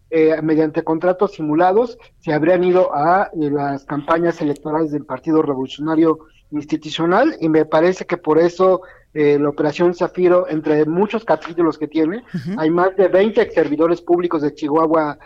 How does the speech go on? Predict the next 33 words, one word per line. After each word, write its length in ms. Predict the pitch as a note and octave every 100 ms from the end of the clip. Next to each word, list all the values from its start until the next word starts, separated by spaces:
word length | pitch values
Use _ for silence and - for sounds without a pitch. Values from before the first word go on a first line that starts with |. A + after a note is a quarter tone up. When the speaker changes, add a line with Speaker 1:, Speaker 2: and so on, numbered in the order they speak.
| - _
Speaker 1:
ya, 720 | D3 D#3+ E3+ E3+ E3 D#3 C#3 - _
eh, 140 | C#3+ C#3+
procesados 880 | D#3 D#3 D#3+ - F#3 F3+ F3+ F3 D#3+
en 300 | D3 D3 C#3+
Chihuahua, 560 | - D3+ E3+ E3 A3+ C#4 _ _
pues, 340 | D#3 C#3+ - F3+
eh, 300 | F3 D#3+ D#3+
creo 220 | D#3+ F3
que, 160 | G3 F#3
eh, 560 | E3 C#3+ C#3 B2+ - _ -
este 280 | F3+ -
personaje 520 | G#3 E3 E3 F3 F#3+ G3
es 120 | -
clave 360 | F#3 G3 F#3+
para 220 | F3+ D#3+ D3
enlazar 560 | D3 C#3+ E3+ F3 F3
Speaker 2:
Claro. 340 | - E3 F3 -
Speaker 1:
a, 260 | C#3 C#3 C#3 C3+ C3 _ _ - _ -
a, 520 | D3+ D3+ D#3 - D#3+
a 40 |
una, 320 | F3 G3+ G3 G3
a, 280 | F3 D3+
a, 380 | D#3 D3+ D#3+ -
a 60 | D#3
nivel 280 | E3 G3 G3+
federal 360 | F#3+ F3 F#3
y 20 |
a 60 | F3
nivel 260 | D#3 E3+ F3+
estatal 520 | - D3 E3+ E3+ F#3
este 240 | D#3+ -
presunto 380 | E3 D3+ E3 E3+
desvío 640 | D3 C3+ C3+ E3+ E3 D#3